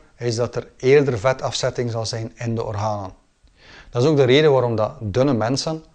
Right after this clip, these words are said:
ook ziek kunnen zijn van binnen op deze manier. Want je ziet het niet zozeer aan de buitenkant. Er is geen, geen, niet zoveel vetweefsel aanwezig op de gewone plekken, maar wel in het abdomen, in de organen zelf. En dat is eigenlijk de meest gevaarlijke plek.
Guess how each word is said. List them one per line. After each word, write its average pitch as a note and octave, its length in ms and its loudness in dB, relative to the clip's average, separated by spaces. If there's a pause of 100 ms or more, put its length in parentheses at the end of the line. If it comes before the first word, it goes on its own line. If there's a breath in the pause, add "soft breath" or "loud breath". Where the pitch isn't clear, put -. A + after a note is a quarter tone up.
(320)
ook C#3 220 0
ziek C3+ 180 -2
kunnen B2 240 0
zijn A2 200 -2
van G2+ 200 -4
binnen A#2 360 0
op G2+ 120 -8
deze G#2 240 -6
manier. G2 340 -8 (280 soft breath)
Want A2 140 -8
je A2+ 140 -2
ziet B2+ 140 4
het D3 100 0
niet C3 160 0
zozeer A#2+ 460 2
aan A#2 80 -6
de G#2+ 80 -4
buitenkant. B2+ 560 0
Er A#2 180 0
is G#2+ 140 2
geen, A2+ 240 -4 (420 loud breath)
geen, A#2+ 200 -6
niet B2 140 0
zoveel A2+ 480 0
vetweefsel C3 560 0
aanwezig B2+ 380 2
op A#2 100 0
de A2+ 60 -2
gewone A2+ 480 -4
plekken, B2+ 380 -2 (240)
maar A#2 160 -2
wel C3 340 8
in A#2+ 160 -4
het A#2 120 -2
abdomen, C3 580 4 (760)
in B2+ 200 0
de A#2 100 2
organen G2+ 420 -2
zelf. F#2+ 340 -4
En G2+ 140 -10
dat A2+ 100 -2
is B2 60 0
eigenlijk C3 300 2
de A#2 60 0
meest A#2 240 -4
gevaarlijke G2+ 520 -6
plek. - 340 -12